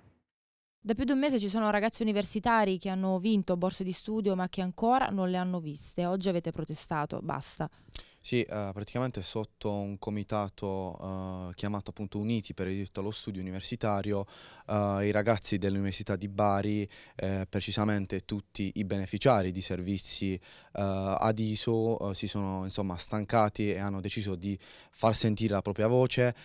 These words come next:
Speaker 2: e attraverso un corteo, una manifestazione, una mobilitazione ci siamo mossi verso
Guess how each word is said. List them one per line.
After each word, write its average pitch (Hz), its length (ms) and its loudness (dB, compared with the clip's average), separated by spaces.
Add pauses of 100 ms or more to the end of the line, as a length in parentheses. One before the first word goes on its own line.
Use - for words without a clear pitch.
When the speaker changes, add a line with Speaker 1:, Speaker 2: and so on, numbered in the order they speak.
Speaker 2:
e - 60 -6
attraverso 113 400 2
un 107 80 -2
corteo, 107 480 2
una 98 260 -2
manifestazione, 98 1000 -2
una 98 220 -4
mobilitazione 117 1120 0 (260)
ci - 140 -8
siamo 110 240 2
mossi 117 560 0
verso 107 640 0